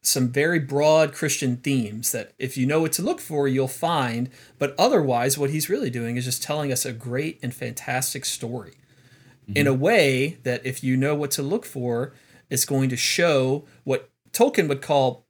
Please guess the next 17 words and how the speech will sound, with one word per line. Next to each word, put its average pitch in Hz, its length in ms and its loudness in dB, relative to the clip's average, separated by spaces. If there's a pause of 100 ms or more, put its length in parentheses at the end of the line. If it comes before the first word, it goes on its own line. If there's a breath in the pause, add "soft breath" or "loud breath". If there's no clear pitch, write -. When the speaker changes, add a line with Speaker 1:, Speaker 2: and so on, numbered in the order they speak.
Speaker 1:
providence, 131 800 0 (100)
right? 127 220 -4
The 135 140 2
Speaker 2:
Mm-hmm. 135 200 4
Speaker 1:
idea 156 400 4
that 131 180 -4
there 143 200 4
is 131 100 0
a 127 60 -4
greater 147 560 2
power 127 600 -2
at 120 180 -12
work. 110 260 -10
And 120 140 -4
we 135 140 -2
see 190 260 0
this 131 380 -2